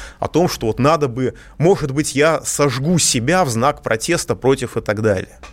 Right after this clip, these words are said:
Но если вы понимаете, что человек психологически неуравновешен, то, наверное, не надо устроив-, устраивать демонстративный обыск на грани погрома,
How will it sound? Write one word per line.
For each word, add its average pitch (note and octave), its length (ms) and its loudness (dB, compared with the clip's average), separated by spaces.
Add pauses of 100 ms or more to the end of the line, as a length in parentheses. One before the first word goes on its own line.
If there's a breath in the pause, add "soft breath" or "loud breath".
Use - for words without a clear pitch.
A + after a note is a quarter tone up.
(680 loud breath)
Но C3+ 140 2
если E3 560 0 (160)
вы D3+ 160 2
понимаете, D3+ 840 0
что - 220 -12
человек C3 500 2
психологически A#2 760 -2
неуравновешен, A2 880 0 (520 loud breath)
то, - 80 -2
наверное, C3 380 4
не C3 120 2
надо F#3 280 2
устроив-, B2+ 500 0
устраивать A2 460 0
демонстративный A#2+ 760 0
обыск A#2+ 360 0
на G2+ 120 -2
грани G#2+ 260 0
погрома, C3 560 2